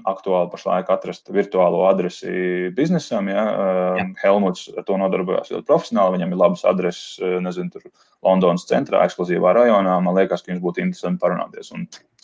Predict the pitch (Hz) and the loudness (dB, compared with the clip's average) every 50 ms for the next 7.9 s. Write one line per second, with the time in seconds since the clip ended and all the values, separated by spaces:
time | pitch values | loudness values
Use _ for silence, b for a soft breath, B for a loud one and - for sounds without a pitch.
0 | _ _ _ _ _ _ _ - - - 92 90 87 87 87 85 - - - - | _ _ _ _ _ _ _ -4 -2 0 0 2 4 2 2 2 0 -10 -8 -2
1 | 104 104 98 - 92 85 90 90 101 95 90 85 85 - 98 95 - - - 170 | 0 0 2 2 2 0 2 4 4 4 4 4 4 2 0 0 0 -4 -2 0
2 | 175 170 156 139 131 123 120 117 110 110 113 - _ _ _ _ _ _ _ _ | 2 2 2 2 2 2 2 2 2 0 -2 -6 _ _ _ _ _ _ _ _
3 | _ - 127 - - 113 110 98 95 104 113 113 101 90 - - 92 90 98 98 | _ -14 -12 -6 -4 0 2 4 4 4 4 4 0 0 0 -4 -4 0 0 0
4 | 95 92 - _ - 107 101 - 107 92 95 110 110 107 92 87 82 - - - | 0 -2 -6 _ -6 -6 -4 -4 -4 -2 2 2 4 4 4 2 0 -4 -2 0
5 | 101 104 117 127 123 - - 95 - 98 90 - - 110 104 98 92 87 87 - | 2 2 2 0 -4 -6 -8 -6 -6 -10 -10 -8 -4 -2 0 2 2 0 -2 -4
6 | - - 98 - _ 95 92 90 90 - _ _ _ _ _ _ _ _ _ _ | -10 -14 -16 -8 _ -6 -6 -6 -8 -12 _ _ _ _ _ _ _ _ _ _
7 | _ _ _ _ _ - - 101 - - 95 87 87 87 - - - | _ _ _ _ _ -4 -4 -4 -2 0 0 0 0 -4 -8 -14 -12